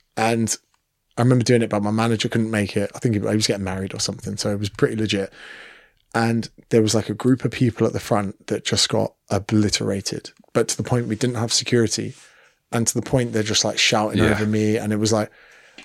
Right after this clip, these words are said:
Speaker 1: and after that, I just texted him, "How was the show?" I was like, "It's the worst night of my life." <laughs> It was, like, the worst night ever. But I, I like those. And even, <laughs> even today,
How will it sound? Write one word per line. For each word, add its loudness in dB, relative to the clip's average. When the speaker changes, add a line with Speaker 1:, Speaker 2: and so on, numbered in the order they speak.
Speaker 1:
and 0
after 6
that, 2
I -2
just -4
texted -2
him, -2
"How 4
was 6
the 4
show?" 4
I 2
was 0
like, -2
"It's -6
the -6
worst 0
night -4
of -6
my -2
life." -4
<laughs> -20
It -10
was, 4
like, 6
the 4
worst 4
night -2
ever. -2
But 2
I, 0
I 2
like 2
those. 0
And -2
even, 4
<laughs> -20
even 4
today, 2